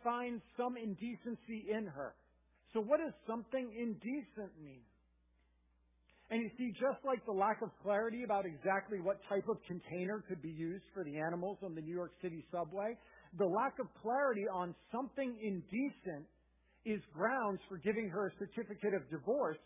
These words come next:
had opened up all kinds of loopholes through which people were jumping.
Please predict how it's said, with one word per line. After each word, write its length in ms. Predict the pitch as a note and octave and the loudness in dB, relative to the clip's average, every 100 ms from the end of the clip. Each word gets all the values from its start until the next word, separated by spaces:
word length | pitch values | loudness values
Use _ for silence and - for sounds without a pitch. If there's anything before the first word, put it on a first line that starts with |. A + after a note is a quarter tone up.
| - - - | -20 -20 -6
had 200 | - G3+ | 0 2
opened 300 | A#3+ A3 G#3+ | 4 4 6
up 140 | G3+ F#3 | 6 6
all 380 | F3+ A#3 D4+ D4+ G#3 | 2 4 4 2 0
kinds 240 | A#3 F#3+ | -4 -2
of 80 | F3 | 0
loopholes 580 | F3 F3 - D#3 B2 - - - - _ _ _ _ _ _ _ | 2 2 2 -4 -4 -10 -20 -20 -20 _ _ _ _ _ _ _
through 200 | A3 A#3+ | -2 4
which 140 | G#3 G3 - - | 4 4 -2 -2
people 380 | B3+ - A#3+ | -2 2 2
were 160 | G#3+ G3+ | 6 2
jumping. 500 | - F#3+ A#3+ G3+ D3+ | 4 2 2 -2 -8